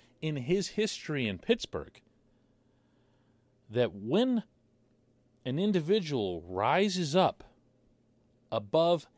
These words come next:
even the most optimistic internal expectations, and I am thinking of Rust here,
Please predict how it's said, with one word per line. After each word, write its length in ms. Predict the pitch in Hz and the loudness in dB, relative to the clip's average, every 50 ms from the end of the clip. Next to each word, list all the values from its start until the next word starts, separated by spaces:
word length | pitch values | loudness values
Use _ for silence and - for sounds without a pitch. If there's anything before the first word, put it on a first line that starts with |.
| _ _ _ - | _ _ _ -10
even 580 | 170 190 214 247 262 247 247 269 247 220 185 - _ _ _ _ _ _ _ _ _ _ _ _ _ _ - | -6 -4 -2 -2 -2 -2 0 0 0 0 -2 -2 _ _ _ _ _ _ _ _ _ _ _ _ _ _ -6
the 120 | 131 143 | -4 -2
most 340 | 151 156 165 180 160 - - | 0 2 2 2 0 2 2
optimistic 760 | 170 160 196 202 - - 180 180 180 - - - 156 - - - | 4 4 4 4 2 -2 -2 -2 -2 -2 -4 -6 -6 -8 -8 -6
internal 1040 | 160 165 156 147 123 - - - - - 240 262 285 285 240 165 107 - - - - _ _ _ _ _ _ _ _ _ _ _ _ _ _ _ - | -2 0 0 0 -2 -4 -8 -14 -12 -8 -6 -4 -2 0 0 0 0 0 -4 -12 -20 _ _ _ _ _ _ _ _ _ _ _ _ _ _ _ -2
expectations, 1160 | 127 127 127 - - - 123 107 - - - 120 98 90 85 - - 73 67 - - - - _ _ _ _ _ _ - | 0 0 0 -2 -4 -4 -4 -4 -4 -4 -4 -4 -4 -4 -4 -8 -12 -14 -12 -10 -10 -10 -10 _ _ _ _ _ _ -14
and 100 | 87 87 | -10 -8
I 140 | 85 90 | -6 -4
am 240 | 95 110 135 151 135 | -2 -2 -2 -2 -2
thinking 460 | - - 95 80 - 76 73 73 71 - - | -2 -4 -6 -6 -6 -10 -12 -12 -14 -12 -12
of 200 | 82 76 69 69 | -12 -12 -10 -8
Rust 360 | 69 71 69 - - - - | -8 -8 -8 -8 -10 -12 -10
here, 300 | - 76 78 123 143 | -8 -6 -6 -6 -6